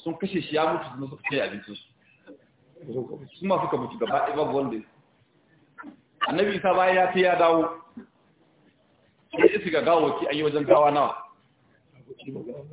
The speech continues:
Ga kuɗi ga fanta, ga, ga dukiya ga wani babu kowa. Shi na sai ce,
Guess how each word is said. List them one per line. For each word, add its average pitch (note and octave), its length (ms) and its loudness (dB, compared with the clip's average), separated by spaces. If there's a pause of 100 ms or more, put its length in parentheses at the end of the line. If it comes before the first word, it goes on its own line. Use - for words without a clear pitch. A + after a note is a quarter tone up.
(160)
Ga C3+ 240 2
kuɗi - 220 -10
ga D3+ 80 -4
fanta, D3 480 -2
ga, C#3+ 80 2 (220)
ga D#3 180 0
dukiya F3 280 0
ga C#3+ 60 2
wani C#3 160 -2 (260)
babu - 240 2
kowa. - 180 -10 (2750)
Shi E3 80 -4
na D3+ 180 0
sai C#3+ 200 -2
ce, - 80 -8